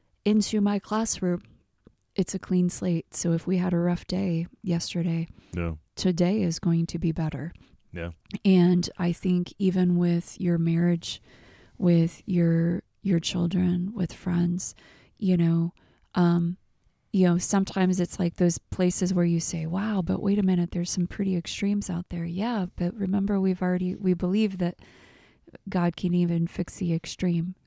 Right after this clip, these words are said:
Speaker 2: Yeah.
Speaker 1: Like you said, the Holy Spirit, it, let him guide you, let him lead you.
Speaker 2: Mm-hmm.
Speaker 1: But know that there isn't anything that is unrepa-, irreparable, unrepairable?
Speaker 2: Unrepairable.
Speaker 1: Unrepairable.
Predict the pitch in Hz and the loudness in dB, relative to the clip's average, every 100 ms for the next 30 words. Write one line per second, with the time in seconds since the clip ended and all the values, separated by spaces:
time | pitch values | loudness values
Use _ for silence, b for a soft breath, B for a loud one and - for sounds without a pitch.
0 | - 80 185 - 202 202 - 170 170 - | -6 0 0 2 0 2 0 -2 -2 -2
1 | 175 180 180 - 196 185 170 165 175 - | 0 0 0 -2 -2 0 0 -2 -6 -8
2 | - - 180 180 202 214 214 233 254 185 | -10 -6 -4 -2 0 -2 -2 -2 -2 -2
3 | 175 175 180 180 175 196 226 160 170 165 | 0 0 0 0 0 0 -2 -2 -2 -2
4 | 90 95 B B B B - 180 175 - | -4 -10 B B B B 0 2 2 0
5 | 190 180 185 196 190 170 - 170 180 180 | 2 4 6 4 4 2 0 0 2 2
6 | - 190 180 185 180 - 185 180 180 - | 0 0 2 0 -2 -2 -2 0 0 -2
7 | 175 175 175 170 170 165 196 _ _ _ | -2 -2 -2 -2 -2 -2 -6 _ _ _
8 | 180 180 175 170 - - _ _ _ 214 | 2 2 2 0 -4 -14 _ _ _ -20
9 | - _ _ _ 180 175 185 - 214 220 | -20 _ _ _ -4 -2 -4 -6 -6 -4
10 | 240 233 - 180 196 - 214 214 220 110 | -6 -6 -4 -2 -2 -2 -4 0 0 0
11 | 82 - - 196 208 196 175 170 165 156 | -4 -8 -2 2 2 0 -2 -4 -2 -4